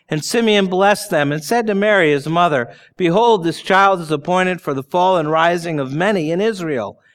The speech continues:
and for a sign that is opposed. And a sword will pierce through your own soul also, so that thoughts from many hearts may be revealed."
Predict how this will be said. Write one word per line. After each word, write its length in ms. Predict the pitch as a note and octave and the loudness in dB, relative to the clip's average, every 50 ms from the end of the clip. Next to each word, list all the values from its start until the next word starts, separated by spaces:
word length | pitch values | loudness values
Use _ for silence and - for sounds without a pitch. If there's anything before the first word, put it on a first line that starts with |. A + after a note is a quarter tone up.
| _ _ _ - | _ _ _ -12
and 140 | A2+ A2 | -12 -10
for 160 | - - C#3 C3+ | -6 -4 -2 -2
a 60 | B2 | -2
sign 480 | - - - F3+ E3 F3 F3+ F3+ F3+ | -4 -4 -2 0 0 2 2 0 0
that 120 | F3 E3+ E3 | -2 -2 -2
is 220 | E3+ E3+ E3 E3 | -2 -2 -4 -4
opposed. 800 | F3 D#3+ - - E3+ E3 D#3 C#3+ A#2+ G2+ F#2+ F2+ - - - _ _ _ _ _ _ _ _ _ _ _ _ - | -8 -8 -6 -4 -2 0 0 0 -2 -2 -6 -8 -14 -20 -20 _ _ _ _ _ _ _ _ _ _ _ _ -6
And 120 | - C3 | -4 -4
a 40 | C3 | -4
sword 440 | - - - A#3+ B3 B3 A3 F#3 D3 | -4 -4 -4 -2 0 2 2 0 0
will 160 | C#3 C#3+ C3+ | -2 -4 -4
pierce 340 | C#3 - F#3 F#3 E3+ - - | -4 -2 -2 -2 -2 -4 -4
through 120 | - F3+ | -4 -4
your 200 | D#3+ D#3 D3+ D3 | -2 0 0 0
own 220 | D3+ D#3 E3 E3+ E3 | 0 0 0 -2 -6
soul 400 | - - E3+ D#3+ D#3+ D3+ D3+ - | -6 -4 -2 0 0 -2 -2 -4
also, 640 | - D3+ D#3 D#3+ D3+ - - A#2+ G2+ G2 G2+ A2 - _ _ _ _ _ _ _ _ _ _ | -4 -4 -4 -4 -6 -6 -8 -6 -6 -6 -8 -12 -16 _ _ _ _ _ _ _ _ _ _
so 180 | - - C#3+ C3 | -8 -6 -4 -2
that 240 | C3+ C#3 C3+ C3+ - | 0 -2 -2 -2 0
thoughts 260 | D#3 D#3+ E3 D#3+ - | 0 2 0 0 -4
from 220 | - - C3 B2+ | -6 -6 -4 -4
many 220 | C3 C#3 C#3+ D#3 C#3+ | -2 -2 -4 -4 -4
hearts 440 | B2+ D3 C#3+ B2+ A#2 A2+ - - | -4 -4 -4 -4 -4 -6 -8 -10
may 220 | A#2+ A#2 B2 A#2+ A#2 | -6 -6 -4 -4 -4
be 160 | A#2+ A#2+ A#2+ | -4 -6 -4
revealed." 580 | B2 B2 A#2+ A2+ A#2+ A#2 A2 G#2+ G2 G2+ A2 | -4 -6 -6 -8 -8 -8 -8 -10 -10 -12 -16